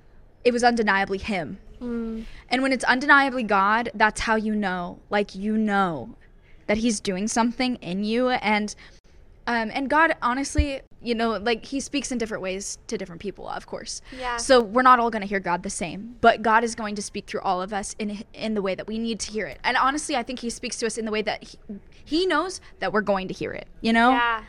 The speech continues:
Speaker 1: Like, he takes us and he's like, "I know you. I know your heart. I know the depths of your, your heart and soul, and I
Speaker 2: Yeah.
Speaker 1: want to love you in that." So he's just been so kind to me. <laughs> I have so much love for the Lord.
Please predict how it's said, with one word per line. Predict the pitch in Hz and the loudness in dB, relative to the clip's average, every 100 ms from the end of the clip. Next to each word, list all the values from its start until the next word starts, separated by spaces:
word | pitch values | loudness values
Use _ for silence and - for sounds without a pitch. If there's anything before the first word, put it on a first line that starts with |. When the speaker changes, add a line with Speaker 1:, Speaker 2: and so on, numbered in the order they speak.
| - | -6
Speaker 1:
Like, | 208 | -2
he | 294 | 2
takes | 294 262 247 - | 2 4 4 6
us | 202 277 - - - | 4 4 -4 -18 -4
and | 233 | 0
he's | 240 | 2
like, | 233 208 - _ - 240 | 2 0 -6 _ -2 0
"I | 262 | 0
know | 240 240 | 0 -2
you. | 185 131 - | -6 -10 0
I | 240 | 0
know | 254 254 | 0 -4
your | 247 233 | -4 -4
heart. | 214 180 - | -4 -4 -4
I | 240 | -4
know | 247 247 | -2 0
the | 233 202 | 0 0
depths | 185 - - - | 0 -2 -10 -6
of | 214 | -6
your, | 202 196 175 - | -2 -4 -4 -6
your | 214 208 | -4 -4
heart | 226 220 220 | -2 -2 0
and | 208 | -4
soul, | 190 - 208 - | -4 -6 -10 -4
and | 220 226 | 0 0
I | 214 | 0
Speaker 2:
Yeah. | |
Speaker 1:
want | 214 208 - | -2 -2 -4
to | 208 | -4
love | 190 - | -4 -4
you | 180 170 | -8 -8
in | 175 | -8
that." | 90 90 - | -10 -12 -8
So | - 202 196 - - - - | -2 0 -2 -4 -8 -8 2
he's | 370 | 2
just | 359 | 2
been | 220 190 | -2 -4
so | 180 | -6
kind | - 190 202 | -6 -6 -6
to | 226 226 | -4 0
me. | 233 269 370 403 359 | 2 4 2 -2 -12
<laughs> | - - - | -18 -18 -6
I | 285 | 0
have | 330 | 0
so | 320 294 | 0 -6
much | 262 233 | -6 -6
love | 214 202 | -8 -8
for | 202 | -10
the | 190 | -10
Lord. | 196 311 | -2 -2